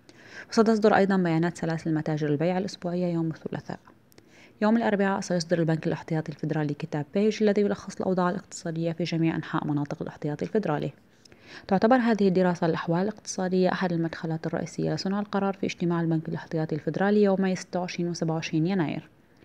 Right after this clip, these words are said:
سيتم الإعلان عن أرقام الميزانية الفيدرالية أيضًا يوم الأربعاء، بالإضافة إلى الأرقام الأسبوعية العادية حول تمويل الإسكان.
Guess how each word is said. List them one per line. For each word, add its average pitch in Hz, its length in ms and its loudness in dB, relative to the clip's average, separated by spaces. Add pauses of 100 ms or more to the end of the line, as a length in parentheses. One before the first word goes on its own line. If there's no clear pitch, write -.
(400)
سيتم 214 380 4
الإعلان 175 360 0
عن 165 140 -2
أرقام 165 320 -2
الميزانية 202 560 0
الفيدرالية 180 640 -2
أيضًا 170 300 0
يوم 160 200 2
الأربعاء، 160 540 -2
بالإضافة 196 500 2
إلى 170 60 0
الأرقام 170 380 0
الأسبوعية 175 440 0
العادية 165 420 4
حول 156 260 2
تمويل 147 340 4
الإسكان. 156 460 0